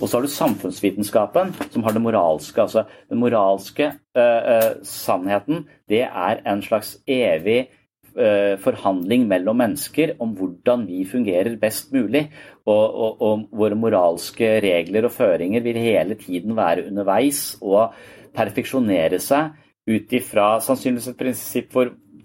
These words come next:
hvordan er, hvordan kan mest mulig folk ha det best mulig. Så, så hvis du har, hvis du startet verden med bare to mennesker,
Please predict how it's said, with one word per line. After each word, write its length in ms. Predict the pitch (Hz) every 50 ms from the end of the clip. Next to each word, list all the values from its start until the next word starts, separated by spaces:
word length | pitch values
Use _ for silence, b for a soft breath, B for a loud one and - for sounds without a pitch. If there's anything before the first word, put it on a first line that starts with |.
| - - -
hvordan 380 | 127 120 117 117 139 135 -
er, 360 | 107 - 127 123 120 117 -
hvordan 280 | 120 107 120 117 123 120
kan 120 | - 123
mest 200 | 120 120 117 -
mulig 240 | - 120 110 101 113
folk 220 | - 120 117 117 -
ha 140 | - 104 101
det 100 | 104 117
best 360 | 123 123 - - - - - -
mulig. 360 | - 143 135 117 143 160 151 B B B B B B B B B B _
Så, 300 | - - 131 127 - -
så 140 | - - 135
hvis 220 | 117 120 113 -
du 100 | - 135
har, 220 | 113 110 113 120 120 -
hvis 100 | - 135
du 80 | - 143
startet 540 | 139 - - 151 117 87 - - 123 123 120
verden 460 | 113 104 95 95 92 101 127 147 143
med 100 | 139 127
bare 200 | 117 123 110 123
to 180 | - - - 123
mennesker, 500 | 123 131 104 95 - - - 165 175